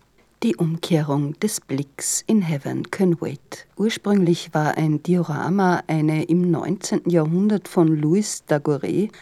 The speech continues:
einem Pionier der Fotografie, erfundene Technik. Dabei handelt es sich um eine Art abgedunkelte Schaubühne. Durch wechselnde Beleuchtung von Vorder- und Rückseite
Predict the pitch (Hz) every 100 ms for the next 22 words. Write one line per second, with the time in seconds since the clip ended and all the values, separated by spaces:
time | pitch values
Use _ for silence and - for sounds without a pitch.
0 | - 180 175 170 165 - - 165 165 160
1 | 226 185 170 170 - - 160 - - 175
2 | 190 185 - _ 233 226 - 160 156 165
3 | 175 - 147 - - - - - - -
4 | - - 220 214 175 165 185 - 151 -
5 | - 160 - - 208 190 196 - 175 -
6 | - 156 - - - 185 180 196 180 208
7 | - 151 175 175 175 156 139 123 143 -
8 | 151 - 156 143 - 196 180 165 165 147
9 | 120 170 - 233 220 202 - 151 156 -
10 | - 147 220 190 160 214 - 208 175 -
11 | 170 165